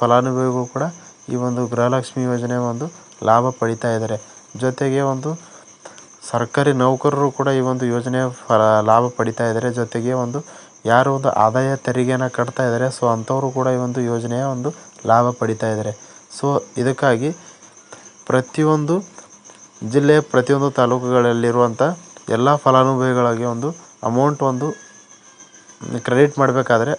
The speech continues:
ಅವರ ಒಂದು ಎಲ್ಲ ಒಂದು ರೀವೆರಿಫಿಕೇಷನ್ ಮಾಡ್ತಾ ಇದ್ದಾರೆ. So, ಹೀಗಾಗಿ ಈ ಒಂದು ಗೃಹಲಕ್ಷ್ಮಿ ಒಂದು ಹನ್ನೊಂದು ಮತ್ತು ಹನ್ನೆರಡನೇ ಕಂತಿನ ಹಣ ನಿಮ್ಮ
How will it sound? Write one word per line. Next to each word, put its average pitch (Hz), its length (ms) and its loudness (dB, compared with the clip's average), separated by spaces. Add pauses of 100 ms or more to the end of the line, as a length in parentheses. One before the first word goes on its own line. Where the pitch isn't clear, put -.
(140)
ಅವರ 131 120 4 (120)
ಒಂದು 127 180 -2 (100)
ಎಲ್ಲ 127 160 2 (140)
ಒಂದು 139 200 -4 (640)
ರೀವೆರಿಫಿಕೇಷನ್ 135 760 0
ಮಾಡ್ತಾ 123 260 2
ಇದ್ದಾರೆ. 110 180 0 (420)
So, - 60 -4 (160)
ಹೀಗಾಗಿ 135 440 0 (160)
ಈ 139 40 -2 (120)
ಒಂದು 135 140 -4 (100)
ಗೃಹಲಕ್ಷ್ಮಿ 131 640 -2
ಒಂದು 131 160 -4 (400)
ಹನ್ನೊಂದು 135 400 -2
ಮತ್ತು 131 220 -6
ಹನ್ನೆರಡನೇ 123 500 -2
ಕಂತಿನ 117 320 -6
ಹಣ 123 120 0 (1200)
ನಿಮ್ಮ 135 140 0